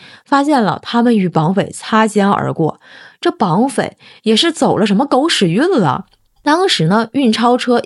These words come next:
已经是到达了停车场的指定地点。滋贺县警方巡查的时候，发现了一辆形迹可疑的白色客货两用车。由于啊，搜查本部和他们没有联系，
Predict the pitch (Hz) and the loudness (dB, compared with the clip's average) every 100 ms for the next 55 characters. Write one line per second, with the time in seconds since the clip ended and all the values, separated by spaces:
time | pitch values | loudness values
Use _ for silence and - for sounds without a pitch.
0 | - 185 165 208 285 240 202 240 196 170 | -2 0 0 0 0 -2 0 0 0 0
1 | 151 196 - 175 247 - - 170 - 131 | 0 -2 -2 -2 0 -2 -4 -4 -4 -4
2 | 262 277 196 151 - - - _ _ _ | 0 0 0 -2 -4 -6 -12 _ _ _
3 | 330 339 320 311 233 185 185 208 220 285 | -2 0 0 2 0 0 2 0 0 -4
4 | - 208 170 269 233 190 196 185 277 285 | -4 -2 0 0 0 0 0 0 -2 0
5 | 320 262 - 175 196 277 233 175 - _ | 0 0 0 0 2 2 2 -2 -6 _
6 | - - 185 208 226 262 - - 214 185 | -10 -2 0 0 0 -4 -4 -2 0 2
7 | 156 190 220 - 147 151 190 285 208 294 | 2 0 0 -2 0 -2 -2 -2 -2 0
8 | 247 175 - 277 226 165 175 175 - 233 | 0 -2 -4 0 0 2 2 0 0 -2
9 | 208 180 156 - - - - - _ 202 | 0 0 0 -2 -14 -20 -20 -20 _ 0
10 | 220 233 302 214 190 156 - - _ - | 2 4 2 2 2 0 -6 -20 _ -4
11 | 311 320 214 214 226 180 160 220 233 - | 0 0 0 -2 0 0 0 0 0 0
12 | - - - 233 254 294 254 190 175 185 | -8 -20 -4 -4 -2 -2 0 -2 -2 0
13 | 269 220 156 127 135 - 214 - | 2 2 0 -2 -2 0 -2 -4